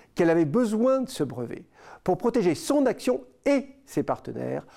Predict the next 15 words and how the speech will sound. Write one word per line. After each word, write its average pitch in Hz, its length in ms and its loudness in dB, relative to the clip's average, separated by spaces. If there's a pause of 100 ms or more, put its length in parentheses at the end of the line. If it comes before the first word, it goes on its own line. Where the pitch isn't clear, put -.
(300)
contre 285 360 2
les 143 80 2
grandes 147 220 -2
entreprises 151 380 -4
multinationales 135 600 -4
du 131 120 -10
Nord 156 460 -2 (360)
qui, - 340 -4
elles, 240 340 4 (420)
n'avaient 143 240 0
pas - 560 -4
cette 117 260 -4
double 127 240 -4
mission 127 420 -6 (200)
économique 127 640 -4